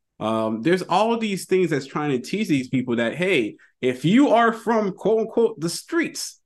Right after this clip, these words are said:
somehow you could rags to riches yourself back into success, and your life will be better for it. And I think that's part of the, the problem that we have in the culture, or for the, for the culture, buy the block, buy the hood,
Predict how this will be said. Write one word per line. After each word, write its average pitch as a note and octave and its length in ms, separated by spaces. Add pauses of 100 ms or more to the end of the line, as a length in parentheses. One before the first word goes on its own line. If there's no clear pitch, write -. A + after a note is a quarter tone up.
(120)
somehow E3+ 600
you C3 200
could D3 260 (320)
rags E3 460
to F3 100
riches D#3 400
yourself B2+ 440
back C3 240
into C3+ 200
success, C3 540
and A2+ 220
your B2 160
life B2 280
will B2+ 80
be A2+ 140
better G#2+ 260
for G#2 320
it. - 80 (420)
And A#2+ 100
I C3+ 60
think C#3+ 300
that's C3 280
part C3 280
of A2+ 100
the, A2 480
the G#2 80
problem A#2 380
that G#2+ 100
we A2+ 100
have A2 360
in A#2+ 160
the G2+ 80
culture, C#3+ 580
or A2 80
for B2 300
the, A2+ 160 (120)
for D#3+ 220
the D3 100
culture, D#3+ 560 (280)
buy B2 340
the C3 100
block, C3 480
buy B2 220
the B2 140
hood, C3+ 500